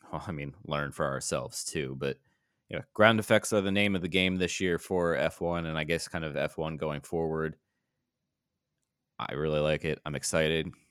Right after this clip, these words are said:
Guess what that means? It means next week we get to do season predictions and race predictions for the opening round.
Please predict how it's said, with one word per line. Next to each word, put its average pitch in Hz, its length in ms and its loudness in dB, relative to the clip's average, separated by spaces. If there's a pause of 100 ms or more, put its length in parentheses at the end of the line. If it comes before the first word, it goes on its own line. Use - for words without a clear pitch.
Guess - 200 -6
what 92 80 -4
that 92 160 6
means? 80 220 -6
It 85 60 -12
means 82 200 -6
next 92 280 2
week 87 400 -2 (360)
we 87 100 -2
get 82 200 2
to - 60 -8
do 85 400 2
season 107 400 2
predictions 95 840 0 (580)
and 80 420 -2
race 98 240 4
predictions 90 640 -2
for 82 580 0
the 82 160 -2
opening 82 380 2
round. 90 600 2